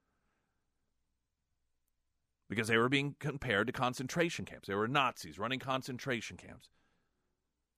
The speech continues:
Our vice president, who's currently in charge of the border, compared them to Klans members, the people who are in charge of enforcing the border.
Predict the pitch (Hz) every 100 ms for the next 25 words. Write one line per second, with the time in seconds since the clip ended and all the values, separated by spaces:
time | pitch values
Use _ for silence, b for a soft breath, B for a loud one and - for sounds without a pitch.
0 | _ _ _ - 120 143 151 - 170 170
1 | 160 73 - - - 127 131 147 151 139
2 | - 160 156 196 135 87 78 73 71 -
3 | - - _ _ _ - 127 151 151 160
4 | 160 - - 165 175 190 143 104 78 -
5 | - - _ _ - 98 165 160 143 131
6 | b b b 135 139 135 156 127 120 123
7 | 123 120 131 127 135 139 151 117 -